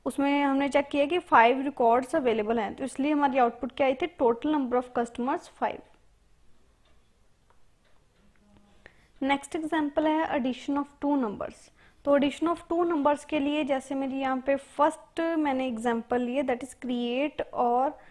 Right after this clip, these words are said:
सबसे पहले हम फंक्शन क्रिएट करेंगे एडिशन के लिए। तो यहाँ पे है create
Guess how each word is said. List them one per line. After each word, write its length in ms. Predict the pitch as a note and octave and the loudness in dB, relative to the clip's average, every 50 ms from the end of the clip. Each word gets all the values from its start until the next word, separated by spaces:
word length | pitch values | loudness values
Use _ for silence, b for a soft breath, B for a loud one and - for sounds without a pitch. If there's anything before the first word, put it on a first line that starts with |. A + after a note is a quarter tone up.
| B B B B - - | B B B B -6 -6
सबसे 200 | D4+ - - D4+ | -4 -2 2 4
पहले 160 | D#4+ D#4+ E4 | 4 4 4
हम 60 | D#4 | 4
फंक्शन 360 | E4 B3 A#3+ - - C4+ C4+ | 2 2 2 0 -2 -4 -4
क्रिएट 340 | B3+ - C4 B3+ B3+ B3+ - | -4 -2 -2 -2 -2 0 0
करेंगे 380 | C#4 B3 A#3+ A#3 A#3+ A#3 C#4+ D#4 | 0 0 0 0 0 -2 -2 -4
एडिशन 640 | - - - A#3+ A#3 G#3 A3 A3 - - C#4 C#4 | -2 0 0 0 0 0 -2 -6 -6 -6 -6 -4
के 120 | B3+ D4+ | -4 -4
लिए। 280 | C4+ C4 C4 C#4+ E4 G4 B B B B B B - | -4 -4 -4 -6 -8 -8 B B B B B B -4
तो 60 | D4 | 0
यहाँ 280 | D4 C#4 C#4 C#4 C4+ C4+ | 0 2 2 0 0 0
पे 200 | E4 D#4+ D#4 D#4 | 0 2 2 2
है 200 | D4+ F4 G#4 G#4 - - - _ _ _ _ _ _ _ _ _ _ _ _ _ _ _ _ _ _ _ _ _ _ _ - - _ _ _ - | 2 0 -4 -8 -12 -20 -20 _ _ _ _ _ _ _ _ _ _ _ _ _ _ _ _ _ _ _ _ _ _ _ -20 -20 _ _ _ -16
create 800 | B3 - D4 B3 C4+ B3+ B3+ B3+ A#3+ B3 C#4+ F#4 - - - - | -8 -4 -2 0 2 2 2 2 2 2 0 -2 -4 -8 -16 -20